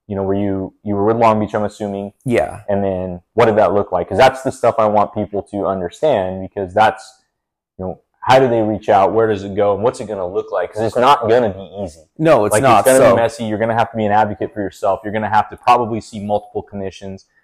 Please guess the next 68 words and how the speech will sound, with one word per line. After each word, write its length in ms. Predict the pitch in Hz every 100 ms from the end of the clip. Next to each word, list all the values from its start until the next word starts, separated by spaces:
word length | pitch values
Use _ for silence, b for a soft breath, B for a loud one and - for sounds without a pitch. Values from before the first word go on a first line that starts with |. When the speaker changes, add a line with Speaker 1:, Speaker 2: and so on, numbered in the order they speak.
| _
Speaker 1:
So 120 | 113
if 60 | 104
you 80 |
just 280 | 107 - - -
expect 500 | 104 - - 110 -
to 60 |
make 140 | 104 101
a 40 |
phone 220 | - 110 107
call 160 | 110
and 60 | 98
it's 60 | 92
all 140 | 104 95
gonna 160 | 92
get 160 | 82 _
fixed, 380 | 180 110 - - _ _ -
you're 100 | 120
gonna 140 | 117
give 180 | 110 95
up 200 | 107 92
just 160 | 101 104
like 120 | 92
I 120 | 120
did 160 | 107 98
after 220 | 95 98
one 220 | 92 95 90
time 240 | 120 110
and 100 | 92
say, 140 | -
"Oh, 100 | 135 113
yeah, 120 | 110
this 140 | 87
guy 120 | - 92
said 180 | - 90
you're 100 | 87
great," 360 | 107 - 104 -
and 100 | 196
then 100 | 101
you're 120 | 95
gonna 120 | 98 92
continue 360 | 92 107 95
down 160 | 90 87
the 40 |
road. 260 | 87 107 -
So 80 | 92
for 120 | -
you, 360 | 107 147 107 110 _ _ _ _
what, 300 | - 113 -
what 120 | 123 131
was 120 | 123
that 180 | 113 95
like? 200 | 82 - -
Speaker 2:
So, 420 | - 175 143 -
so, 600 | - 147 113 110 85 - _ _ _
gosh, 260 | 117 104 -
I, 40 |
you 120 | 110
know, 200 | 98 95 -
I, 40 |
I 20 |
rambled 320 | 101 104 104 95
a 20 |
lot 220 | 95 92
there. 360 | 98 90 107 -
Speaker 1:
That's 80 | 135
all 80 | 92
Speaker 2:
Um, 60 |
Speaker 1:
right. 100 | -